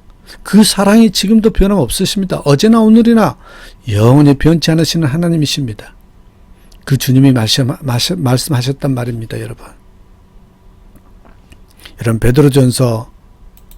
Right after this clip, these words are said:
이 장 구 절에 뭐라고 얘기해요? "그러나 너희는 택하신 족속이요 왕 같은 제사장이요 거룩한 나라요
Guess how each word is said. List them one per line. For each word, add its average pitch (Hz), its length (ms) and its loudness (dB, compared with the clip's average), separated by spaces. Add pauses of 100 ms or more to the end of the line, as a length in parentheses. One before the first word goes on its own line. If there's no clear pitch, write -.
(300)
이 139 160 2
장 135 160 4
구 131 120 -6
절에 127 180 2
뭐라고 127 360 2
얘기해요? 127 500 0 (760)
"그러나 120 380 0
너희는 123 360 2
택하신 170 580 -4
족속이요 147 460 0
왕 139 180 0
같은 147 320 -2
제사장이요 139 800 0 (140)
거룩한 127 520 -2
나라요 117 460 -2